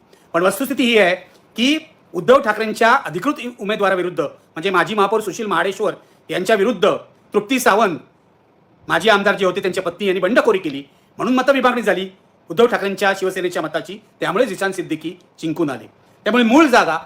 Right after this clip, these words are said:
ही उद्धव ठाकरेंच्या शिवसेनेचीच होती, ती मागण्यामध्ये काही गैर नव्हतं. ती काँग्रेसकडे धडपणे मागितली असती तर ती मिळाली असती, परंतु संघर्षाच्या पवित्र्यात जाऊन ती मागितल्यामुळे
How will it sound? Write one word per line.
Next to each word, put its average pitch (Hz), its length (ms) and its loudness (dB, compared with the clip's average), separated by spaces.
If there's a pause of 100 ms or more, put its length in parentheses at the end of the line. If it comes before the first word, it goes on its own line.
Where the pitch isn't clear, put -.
(200)
ही 220 80 -2
उद्धव 214 240 2
ठाकरेंच्या 190 440 0
शिवसेनेचीच 214 600 -4
होती, - 300 -10 (260)
ती 240 80 0
मागण्यामध्ये 240 400 2
काही 262 180 2
गैर 247 200 6
नव्हतं. 262 340 -2 (400)
ती 277 80 0
काँग्रेसकडे 254 600 4
धडपणे 277 420 0
मागितली 196 340 0
असती 151 280 -10 (240)
तर 220 80 -4
ती 247 120 -6
मिळाली 202 320 -2
असती, 127 300 -10 (240)
परंतु 202 200 -4
संघर्षाच्या 247 520 2
पवित्र्यात 262 340 2
जाऊन 214 200 -2
ती 214 100 -8
मागितल्यामुळे 175 500 -6